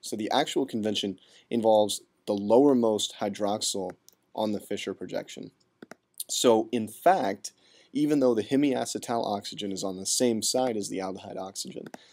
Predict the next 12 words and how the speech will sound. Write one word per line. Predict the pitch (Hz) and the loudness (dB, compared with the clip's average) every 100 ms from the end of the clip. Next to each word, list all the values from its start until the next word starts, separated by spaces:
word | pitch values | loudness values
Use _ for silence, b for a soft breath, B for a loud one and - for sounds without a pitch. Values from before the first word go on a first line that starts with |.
| B | B
this | - 131 143 - | -2 2 4 4
is | 117 104 101 - | 2 0 -2 -4
a | 110 | -8
beta | 101 - 107 113 92 92 _ _ 110 | -6 -2 0 2 0 -8 _ _ -6
anomer. | 107 87 - - _ - | -6 -6 -14 -20 _ -6
This | 101 | -4
is | 113 107 | -4 -4
the | |
beta | 98 - 104 104 | -4 0 0 0
furanose | - 151 180 110 90 - | 0 2 2 2 -2 -6
form | 101 101 - b b b b | -8 -12 -14 b b b b
because | 120 117 113 104 98 95 | 0 2 2 2 0 -2